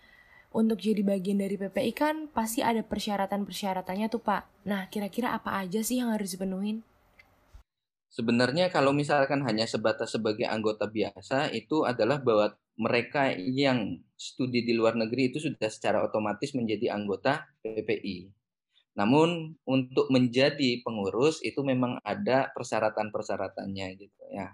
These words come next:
Speaker 2: Ya sama lah seperti di bem kalau misalkan di universitas gitu.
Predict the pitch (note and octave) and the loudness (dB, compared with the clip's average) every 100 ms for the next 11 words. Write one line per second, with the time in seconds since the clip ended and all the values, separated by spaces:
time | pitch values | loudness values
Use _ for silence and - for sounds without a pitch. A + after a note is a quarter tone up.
0 | _ A#2 A#2 B2+ A#2 B2 A2 G#2 G2+ A2 | _ 0 4 4 4 2 0 -4 -4 -4
1 | G#2 A2 A2+ G2+ A2+ A2+ G#2+ G#2 G#2 G#2 | -4 -6 -6 -2 0 0 -2 -2 -2 -6
2 | G#2 G#2+ G#2 G2+ G2 G2 - G2+ G#2+ G2+ | -8 -8 -6 -6 -6 -6 -10 -4 -2 -2
3 | G#2 - | -8 -14